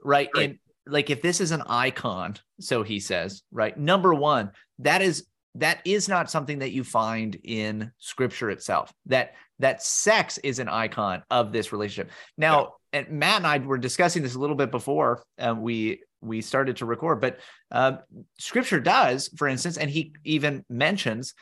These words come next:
Speaker 1: that in Ephesians five, um, we are told that marriage is a picture. You
Speaker 2: Yep.
Speaker 1: might say, you might use the word icon,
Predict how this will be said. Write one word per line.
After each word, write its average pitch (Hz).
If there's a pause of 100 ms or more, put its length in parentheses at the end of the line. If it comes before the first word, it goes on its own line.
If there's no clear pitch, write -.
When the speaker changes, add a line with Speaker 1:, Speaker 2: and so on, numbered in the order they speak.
(320)
Speaker 1:
that 143 (180)
in 135 (100)
Ephesians 135 (240)
five, 139 (480)
um, 139 (1300)
we 165
are 170
told 139
that 123
marriage 120 (460)
is 175
a 135
picture. - (300)
You 151
Speaker 2:
Yep. 143
Speaker 1:
might 165
say, 113 (180)
you 143
might 151
use 170
the 139
word 117
icon, 95